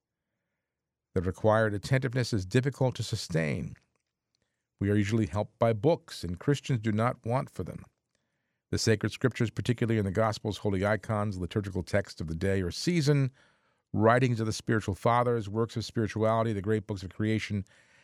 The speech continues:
and that of history, uh, the page on which the Today of God is written. Uh, I have a stack of books in my little place at my home. I have a nice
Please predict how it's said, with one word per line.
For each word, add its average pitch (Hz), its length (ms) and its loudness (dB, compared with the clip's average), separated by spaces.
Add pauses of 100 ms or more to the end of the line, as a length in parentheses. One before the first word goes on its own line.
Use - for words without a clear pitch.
(160)
and 98 120 0
that 101 100 4
of 95 100 0
history, 123 520 2 (580)
uh, 50 360 -2 (1200)
the 113 100 -8
page 113 400 4
on 104 140 0
which 107 320 -2
the 101 240 0
Today 110 540 2
of 95 160 -2
God 92 360 0
is 90 160 -4
written. 82 400 -6 (1700)
Uh, 50 420 -2
I 123 120 2
have 131 120 4
a 113 60 2
stack - 480 4
of 143 80 2
books 117 360 -2
in 110 100 0
my 104 160 0
little 104 380 0 (720)
place 110 580 2
at 104 160 -2
my 95 240 0
home. 101 560 -2
I 98 60 -6
have 98 160 -4
a 85 180 -6
nice 90 240 -4